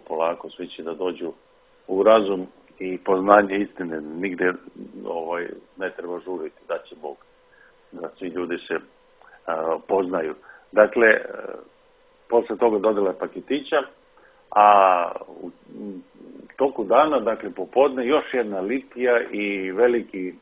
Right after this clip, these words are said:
program koji je predviđen ovde u Herceg Novom za Svetog Savu je, počinje ponovo u sedamnaest časova na dan, znači, Svetog Save, posle Svete liturgije, u sedamnaest časova bit će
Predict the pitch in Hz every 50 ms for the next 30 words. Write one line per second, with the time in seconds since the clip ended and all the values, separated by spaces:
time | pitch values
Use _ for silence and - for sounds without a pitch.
0 | _ _ _ - 104 117 135 - 110 107 98 87 87 - - 92 87 87 90 90
1 | - 98 101 101 101 113 113 95 85 90 85 87 87 95 98 90 90 87 85 82
2 | 82 - - 104 92 - - 85 76 85 101 117 127 123 107 - - _ _ _
3 | _ _ _ _ _ _ _ _ _ _ _ _ - - - - - - - -
4 | - - - _ - 87 90 85 - - 85 - - 90 - - - 117 131 123
5 | 120 117 113 113 110 113 113 104 101 98 98 95 95 - - _ - 117 120 117
6 | - 127 123 123 117 107 101 87 - - 120 117 107 113 104 101 98 90 87 -
7 | - - - - - - _ - 95 - 117 101 110 113 110 104 98 - - -
8 | 110 107 - - 101 92 90 92 110 120 123 110 117 104 95 90 85 92 90 -
9 | - 95 - - 104 - - 92 78 - - 110 120 104 - - 107 98 - -
10 | 95 - - 95 - - 90 82 80 - 110 123 120 120 123 107 - - 101 104
11 | 104 101 90 - - 110 104 - - 98 90 92 104 95 - 104 95 85